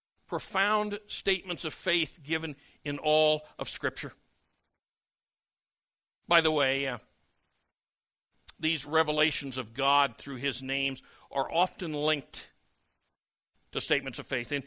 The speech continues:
in this case, it's, "We will come back to you." Do you, do you hear that? Do you, do you see what it's saying? "We will come back to you. Isaac and I are going over there, and Isaac and I are gonna come back to you."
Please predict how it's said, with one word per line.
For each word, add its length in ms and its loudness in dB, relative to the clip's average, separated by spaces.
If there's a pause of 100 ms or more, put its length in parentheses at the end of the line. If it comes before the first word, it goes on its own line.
(140)
in 300 -4
this 180 6
case, 460 0 (260)
it's, 240 -2 (160)
"We 160 4
will 160 0
come 200 -2
back 240 4
to 100 -14
you." 120 -12
Do 100 -10
you, 80 -4
do 240 -10
you 60 0
hear 260 -2
that? 200 2
Do 80 -6
you, 60 -2
do 60 -10 (100)
you 100 -4
see 220 -2
what 120 0
it's 140 -6
saying? 300 -2 (680)
"We 640 0 (800)
will 140 2
come 180 6
back 260 6
to 60 -10
you. 180 -6 (460)
Isaac 420 4
and 120 0
I 200 2
are 160 4
going 300 4
over 220 2
there, 320 4 (240)
and 120 4
Isaac 380 2
and 120 2
I 220 2
are 120 2
gonna 180 0
come 180 -2
back 280 4
to 80 -4
you." 180 -8